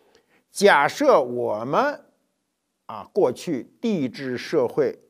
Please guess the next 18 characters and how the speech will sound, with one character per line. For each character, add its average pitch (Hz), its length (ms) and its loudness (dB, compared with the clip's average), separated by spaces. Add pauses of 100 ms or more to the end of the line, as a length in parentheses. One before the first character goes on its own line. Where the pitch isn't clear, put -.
的 90 180 -10
所 120 320 -4
有 117 300 -2
知 247 320 -2
名 156 240 0
的 156 100 2
帝 151 320 -4
王 110 320 -8 (240)
的 101 140 -12
遗 110 300 -12
体 - 160 -14
都 135 120 -4
保 147 180 -6
留 80 120 -14
下 92 200 -8
来 76 160 -16
了， - 100 -20 (720)
啊， - 180 -20